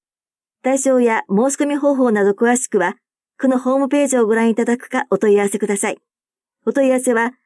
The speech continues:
高齢給付係まで。電話、五九八四の二七七四番です。スマートフォンの使い方をサポート。はつらつセンターで、いつでもスマホ相談ができます。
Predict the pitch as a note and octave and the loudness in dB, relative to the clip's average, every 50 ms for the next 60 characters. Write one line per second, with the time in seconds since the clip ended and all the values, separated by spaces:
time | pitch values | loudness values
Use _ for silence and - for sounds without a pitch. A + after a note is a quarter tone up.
0 | _ _ - - A#3+ C4+ C#4 C#4 C#4 C#4 C4+ - C4+ C4+ C4+ B3 C4 B3+ B3+ B3+ | _ _ -2 0 2 2 4 4 2 2 2 2 0 0 2 0 0 0 0 -2
1 | B3+ A3+ G#3+ G#3 G3+ F#3+ G#3 F#3+ - - _ _ _ _ _ _ _ _ _ _ | -2 0 0 2 2 0 0 -4 -6 -10 _ _ _ _ _ _ _ _ _ _
2 | - E3 A3 A3 A3 G#3 G#3 G3+ - - _ _ _ - E3 G3+ A#3 C4 C#4 C4+ | -4 0 2 2 2 2 2 0 -2 -4 _ _ _ -4 0 2 2 2 0 0
3 | - D4+ C#4+ C4+ B3+ A#3+ A#3 - - A#3+ B3+ A#3+ A3+ G#3+ G3 F#3+ F#3+ - - - | 0 0 0 0 0 -4 -6 -4 -2 0 2 2 4 4 2 2 0 -2 -2 0
4 | F#3+ A#3 C4 C#4 C#4 C#4+ C#4 C4+ B3+ A3 G3 F#3 G3+ A#3 B3+ C4 C4+ B3+ G3 G3+ | 0 2 2 2 2 2 0 0 0 2 2 2 2 2 2 2 0 0 0 0
5 | G3+ F#3+ F3 A3 A#3+ - - _ _ _ _ _ _ _ _ _ _ _ _ _ | -2 -2 -2 -2 -4 -4 -8 _ _ _ _ _ _ _ _ _ _ _ _ _
6 | _ _ _ _ _ _ _ _ _ _ _ _ _ _ _ _ _ _ _ _ | _ _ _ _ _ _ _ _ _ _ _ _ _ _ _ _ _ _ _ _
7 | _ _ _ - - - A3+ B3 C4+ D4+ D#4 - D#4 D#4 C#4+ C4 B3 A3+ G#3 G3 | _ _ _ -8 -4 -2 0 0 0 0 0 -2 -2 0 0 2 2 2 0 0
8 | G3 - - A#3+ A#3+ A#3+ A#3 A3+ - A3+ G#3+ G#3+ G#3+ - A#3 A#3 A#3+ A#3 G#3 G3+ | -2 -2 -2 -2 -2 -2 -2 -4 -2 -2 -2 -2 -2 -2 -2 0 0 0 0 0
9 | - - - _ _ _ _ _ _ _ _ _ _ _ _ _ _ _ _ - | -2 -4 -4 _ _ _ _ _ _ _ _ _ _ _ _ _ _ _ _ -8
10 | A#3 - - C4 C#4 C#4+ C#4+ - - C#4+ C#4 A#3+ - G#3+ G3 F#3 F3 F#3+ G3 - | -6 -4 -2 -2 -2 -2 -2 -2 -2 -2 -2 -2 -2 -2 -2 0 0 -2 -2 -4
11 | _ _ _ _ - C4+ C4+ - - C#4 A#3+ G#3+ G3 F#3+ - - - - - G#3+ | _ _ _ _ -4 -4 -4 -2 -2 -2 0 0 0 -2 -2 -6 -8 -8 -2 0
12 | G#3+ B3+ C#4 - D4 C#4 C#4 - D4+ D4 A#3+ A#3+ A3 G#3 A#3 G#3+ G#3 G3 - G3 | 0 0 0 0 -2 0 0 0 0 0 0 0 0 0 2 0 0 0 0 -2
13 | F#3 G#3 G#3 - - | -2 -2 -2 -4 -6